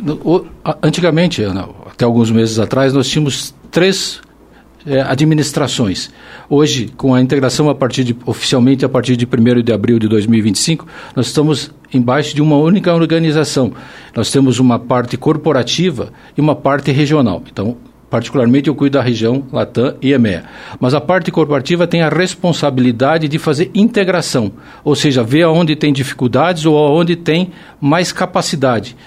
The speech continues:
E com isso a gente vai conseguir trabalhar mais forte e mais resultados mais rápido, tanto pro cliente como pra a própria empresa. Então, esse é o objetivo de, dessa matriz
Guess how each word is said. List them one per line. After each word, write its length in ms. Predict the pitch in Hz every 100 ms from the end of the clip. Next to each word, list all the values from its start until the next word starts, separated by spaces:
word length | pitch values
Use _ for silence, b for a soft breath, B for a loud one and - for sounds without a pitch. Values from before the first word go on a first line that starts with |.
| B
E 60 | 147
com 220 | 180 156
isso 180 | 156 165
a 40 |
gente 260 | 143 160 151
vai 200 | 135 143
conseguir 640 | 143 156 - 131 139 180 B B B
trabalhar 420 | 147 135 131 131
mais 240 | 131 160 165
forte 540 | 151 165 170 214 196
e 60 | -
mais 200 | 160 160
resultados 500 | 175 165 151 151 135
mais 240 | 143 165
rápido, 420 | - 143 151 160 160 B B
tanto 220 | 156 175
pro 160 | 175 170
cliente 420 | 160 143 160 160
como 300 | 160 160 160
pra 300 | 156 151 151 151 B B B -
a 40 |
própria 320 | - 131 135
empresa. 440 | 123 - 90 82 - - _
Então, 180 | 110
esse 280 | 117 131 135
é 20 |
o 20 | 151
objetivo 540 | 131 135 127 151 147
de, 140 | 135
dessa 360 | - 131 135 156
matriz 500 | 143 131 135 143